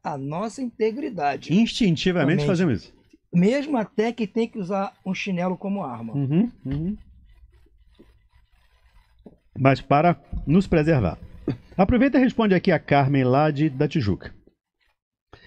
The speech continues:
Speaker 2: Ela diz, ouvi dizer que não é bom colocar água, água para fluidificar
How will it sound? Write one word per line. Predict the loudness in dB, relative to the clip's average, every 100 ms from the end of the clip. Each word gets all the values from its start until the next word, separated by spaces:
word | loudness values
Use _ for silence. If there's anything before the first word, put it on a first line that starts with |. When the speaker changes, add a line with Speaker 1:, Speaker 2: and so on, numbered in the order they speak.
| -8 2
Speaker 2:
Ela | 2
diz, | 4
ouvi | 4 4
dizer | 2 4 4 4
que | 2
não | 2 4
é | 2
bom | 2 2 2
colocar | 0 2 2 2
água, | 2 0
água | 2 2 2 2
para | 2 0
fluidificar | 0 -2 0 -4 2 2